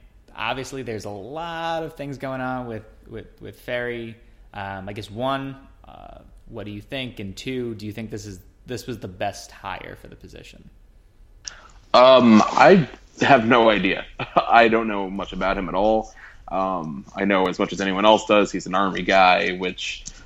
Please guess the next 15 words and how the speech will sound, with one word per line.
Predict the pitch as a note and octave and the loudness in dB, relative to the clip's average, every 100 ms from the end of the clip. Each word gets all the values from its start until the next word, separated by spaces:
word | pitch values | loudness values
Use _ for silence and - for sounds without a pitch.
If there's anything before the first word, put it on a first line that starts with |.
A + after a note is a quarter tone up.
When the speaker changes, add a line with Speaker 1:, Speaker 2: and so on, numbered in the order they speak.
| - | -8
Speaker 2:
I | - G#2 | 2 4
think, | G#2 F#2 - - - | 4 0 -6 -14 -6
uh, | E2+ F2 - | -2 -2 -2
is | F2+ | -4
interesting | G2 F#2 - F#2+ | -4 -6 0 0
for | - | 2
a | F#2+ | 0
number | F#2 F2+ | 2 2
of | F2+ | 4
reasons. | G2 F2+ F#2 F#2 F#2 - - | 4 4 0 -4 -4 -6 -4
Um, | D2+ F2+ F2+ F2 E2+ - | 2 4 4 0 -4 -4
he | G2+ | -4
coached | F2 F#2+ - | 0 0 2
at | F#2+ | 4
Akron, | A2+ G#2+ - G#2+ G2+ G2+ | 6 4 4 4 4 0